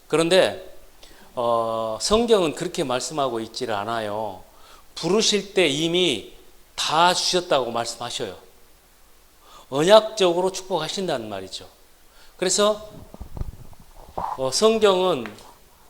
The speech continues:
말씀은 뭐라고 얘기했습니까? 언약의 말씀, 약속의,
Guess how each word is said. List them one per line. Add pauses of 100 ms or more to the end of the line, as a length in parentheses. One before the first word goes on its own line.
(120)
말씀은 (680)
뭐라고
얘기했습니까? (460)
언약의
말씀, (1500)
약속의,